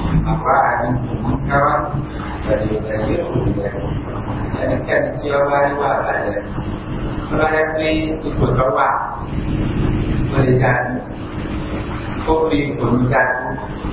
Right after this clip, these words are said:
Ó lè lọ ní ẹ̀sọ́ tó ti máa bá káyọ̀ agbára rẹ̀ pẹ̀lú ìsáàdì, wá ìsìtì, ó pẹ̀lú ẹni bẹ́ẹ̀ tó ṣe ìsìtì. Tó bá rọ̀. Tó bá ju agbára rẹ̀ lọ pẹ̀lú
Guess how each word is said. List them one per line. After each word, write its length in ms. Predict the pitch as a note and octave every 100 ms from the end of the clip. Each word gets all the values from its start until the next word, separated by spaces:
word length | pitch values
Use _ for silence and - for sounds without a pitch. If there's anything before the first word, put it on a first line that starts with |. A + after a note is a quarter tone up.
| - - - - -
Ó 80 | -
lè 160 | G#2 C#3+
lọ 180 | G2+
ní 140 | - B2
ẹ̀sọ́ 180 | A2 -
tó 200 | - -
ti 220 | - -
máa 220 | D3+ D#3+
bá 220 | F3 F3
káyọ̀ 280 | E3+ C#3+ C#3+
agbára 440 | C#3 C#3 C#3 C3+
rẹ̀ 220 | A2+ - -
pẹ̀lú 260 | A#2+ B2
ìsáàdì, 600 | B2 B2 C#3+ C#3 D3+ - - - -
wá 180 | - - - - - - -
ìsìtì, 520 | - - - - - D#3+ - -
ó 120 | - E3+
pẹ̀lú 300 | - D3 -
ẹni 220 | - -
bẹ́ẹ̀ 200 | - A#2+
tó 100 | -
ṣe 160 | - -
ìsìtì. 340 | - - - - - - G#2 - - - -
Tó 140 | C#3 B2+
bá 200 | B2+ B2
rọ̀. 260 | A2 - - G2+ G2+ - - - G#2
Tó 120 | -
bá 140 | -
ju 180 | E3+ -
agbára 380 | C#3+ D3 D3 C3+
rẹ̀ 200 | - -
lọ 140 | B2+
pẹ̀lú 280 | - - G#2